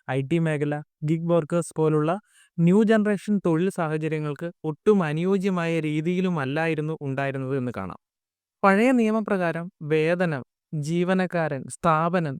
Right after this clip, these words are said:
തുടങ്ങിയ അടിസ്ഥാന പദങ്ങൾക്ക് പോലും ഓരോ നിയമത്തിലും വ്യത്യസ്ത രീതിയിലുള്ള നിർവചനങ്ങളായിരുന്നു ഉണ്ടായിരുന്നത് എന്ന് കാണാൻ സാധിക്കും.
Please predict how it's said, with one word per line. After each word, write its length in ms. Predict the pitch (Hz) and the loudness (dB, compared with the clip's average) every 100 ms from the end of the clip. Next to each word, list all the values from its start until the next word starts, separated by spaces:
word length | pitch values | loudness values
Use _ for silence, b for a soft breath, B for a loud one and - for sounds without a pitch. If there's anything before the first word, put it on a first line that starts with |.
| - | -2
തുടങ്ങിയ 400 | 180 190 196 196 - | 0 2 2 0 -4
അടിസ്ഥാന 600 | 143 190 180 - 214 208 | -4 -2 -2 2 2 2
പദങ്ങൾക്ക് 560 | 160 147 160 165 160 | 0 -2 -2 -4 -4
പോലും 360 | 156 143 131 160 b b b | -2 -2 -2 -6 b b b
ഓരോ 280 | 165 185 220 | 2 4 4
നിയമത്തിലും 600 | 196 156 160 151 160 160 160 | 4 2 -2 -4 -6 -6 -2
വ്യത്യസ്ത 500 | 160 - 226 - 190 | -2 -2 -4 -2 -2
രീതിയിലുള്ള 480 | 151 151 156 143 | -2 0 0 -2
നിർവചനങ്ങളായിരുന്നു 880 | 143 131 135 147 156 143 127 123 127 120 | -2 -2 -2 -2 -2 -2 -2 -2 -2 -2
ഉണ്ടായിരുന്നത് 580 | 117 131 127 127 123 | 0 -2 -2 -4 -4
എന്ന് 140 | 120 120 | -4 -6
കാണാൻ 240 | 107 107 104 | -6 -6 -8
സാധിക്കും. 400 | - 90 92 | -10 -12 -14